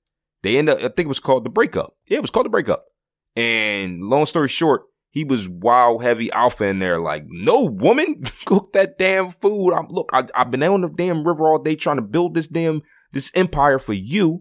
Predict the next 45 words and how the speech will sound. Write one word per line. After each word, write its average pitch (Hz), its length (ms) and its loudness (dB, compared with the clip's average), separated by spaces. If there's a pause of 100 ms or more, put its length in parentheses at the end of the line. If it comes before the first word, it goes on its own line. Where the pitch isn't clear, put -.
(380)
You 123 80 -4
know - 0 -
what - 20 -
I'm 147 60 -2
saying? 180 340 0
"I - 60 -2
just 185 200 -6
wanna 160 120 0
sit 180 180 0
down 185 220 4
and 156 100 -2
watch 170 160 -2
some 165 120 -12
fucking 165 280 -4
sports, - 360 -2
and 147 120 -4
I 160 140 0
don't 185 100 -4
wanna 170 120 -2
be 165 120 -4
bothered 147 480 2
with 160 140 -4 (240)
having 160 220 -2
to - 20 -8
go 160 100 2
get 160 200 -4
twelve 151 320 4
oranges 160 340 2
from 156 100 -4
the 143 60 -2
store." 139 240 0
Like, 110 160 2
he 135 60 0
was 95 160 -4
wild 104 300 2
alpha. 95 260 0
They 120 140 0
end 127 100 0
up 87 100 -6
breaking 87 260 -4
up. 131 280 -2 (480)
But 90 100 -10
guess 104 220 -4
what? 101 240 -4
At 80 80 -10